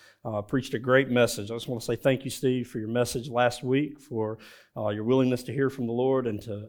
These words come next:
to present such great food, uh, for us. Um, you, you spoke well about God's Word being our foundation and how to, how to create that habit in your life. And so thank you.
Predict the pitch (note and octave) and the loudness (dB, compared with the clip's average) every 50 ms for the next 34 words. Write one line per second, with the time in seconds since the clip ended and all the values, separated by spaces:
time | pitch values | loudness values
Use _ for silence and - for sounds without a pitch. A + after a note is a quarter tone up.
0 | - _ - - - - G#2+ G#2+ B2 C3 C3 B2+ - - - - - B2+ B2+ C3 | -16 _ -18 -12 -8 -6 -4 -2 -2 -2 -2 -4 -6 -8 -8 -6 -2 -2 -2 -2
1 | C3 - - - - D3 C#3 C3 B2 A2+ A2 G#2+ C3 - - - - - - - | -4 -10 -12 0 2 4 4 6 4 4 2 -2 -6 -12 -14 -20 -20 -20 -20 -14
2 | _ - A2+ A2 A2 A2 G#2+ - - - A#2 A2 - - B2+ A2+ A2 G#2+ G2 - | _ -2 2 2 2 2 2 -2 -6 -6 -6 -4 0 4 4 4 4 2 -2 -4
3 | - - - - _ _ _ _ - A2 G#2 G#2 G2+ G2+ G#2+ A#2+ A#2+ A#2+ A#2 A#2 | -6 -6 -8 -12 _ _ _ _ -6 -4 -4 -4 -4 -6 -8 -8 -6 -4 -4 -4
4 | A#2 A#2 A#2+ A#2 - - A#2 A2 - A#2 A2 B2 B2 A#2 A2+ G#2+ G#2+ G#2 G#2+ A2 | -4 -6 -8 -4 2 2 2 2 2 0 2 4 6 6 6 4 2 -2 -4 -6
5 | A2 F#2+ A2+ A#2 A2 G#2+ C#3+ A#2+ A#2 A2 G#2+ A#2 A2+ A2+ A2 A2 A2 A2+ G#2+ - | -6 -2 -2 0 0 0 0 0 0 0 2 0 -2 -2 -2 0 -2 -2 -2 -2
6 | - A#2+ A2 G#2+ G#2 G#2+ A2+ A#2 A#2 A2+ - - A#2+ A2+ A2+ G#2+ G2+ G2+ G2 A2+ | -4 -4 -2 -2 -2 2 2 4 4 2 0 -2 -2 -4 -4 -6 -6 -6 0 0
7 | A2 A2 G#2+ G2+ G2+ - - - - _ _ _ - A#2 A2+ - - C#3 C3 C#3 | 0 2 2 -2 -4 -6 -18 -20 -20 _ _ _ -4 -4 -4 0 2 4 4 4
8 | C#3 - C3+ B2 A#2 A#2 C3+ C#3 B2+ A#2 A2 G#2+ G#2 G#2 G2+ G2+ G2 G2+ G2 F#2 | 6 4 2 2 4 4 6 6 6 4 0 -2 -2 -4 -4 -4 -4 -6 -6 -6
9 | G2 - - - A#2 - - G#2 G2 - A#2+ A#2 A2+ - A2 G#2 G2+ | -8 -12 -16 -20 -20 -18 -16 -14 -6 -4 -4 -4 -4 -6 -8 -10 -10